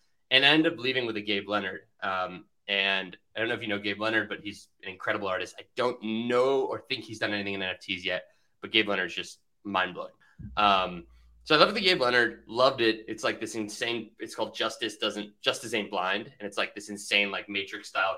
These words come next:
cowboy girl with, like, two giant revolvers in her hand. It's really cool. Um, and then I ended up pi-, picking up a lot of, like, movie-inspired art, and I just like that. So I've always, like, really enjoyed just buying art that I like without really any thought about appreciation.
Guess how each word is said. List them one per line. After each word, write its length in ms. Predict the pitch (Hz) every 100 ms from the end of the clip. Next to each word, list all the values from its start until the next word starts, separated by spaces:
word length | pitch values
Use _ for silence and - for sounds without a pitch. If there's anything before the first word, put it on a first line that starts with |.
| -
cowboy 320 | 92 90 90
girl 160 | 95 92
with, 100 | 90
like, 140 | 90
two 180 | - 104
giant 240 | 98 95 95
revolvers 400 | 92 90 90 92
in 60 |
her 60 | 92
hand. 80 | 76
It's 100 | -
really 160 | 98
cool. 240 | 101 90 - - - - - -
Um, 460 | 113 104 95 92 - _ _ -
and 120 | 131 143
then 100 | 170
I 100 | 170
ended 160 | 190
up 160 | 208 -
pi-, 160 | 160 156
picking 240 | 147 147
up 80 | 135
a 40 |
lot 120 | 120
of, 40 | 117
like, 160 | 110
movie-inspired 640 | 107 104 101 95 - 90 87
art, 200 | 87 85
and 80 |
I 20 | 90
just 200 | 90 92
like 160 | 87
that. 240 | 95 87 -
So 80 |
I've 40 | 107
always, 300 | 131 180 175
like, 160 | 151 104 104
really 300 | 113 113 113
enjoyed 360 | 104 101 98
just 180 | 98 92 _
buying 260 | 95 92 90
art 160 | 87 -
that 100 | 92
I 80 | 85
like 340 | 85 92 120 _ _
without 320 | 98 90 90 98
really 240 | 95 92
any 340 | 92 90 87 - _ _
thought 180 | 95 87
about 300 | 87 85 85 _ _ -
appreciation. 600 | 87 95 - 87 85 -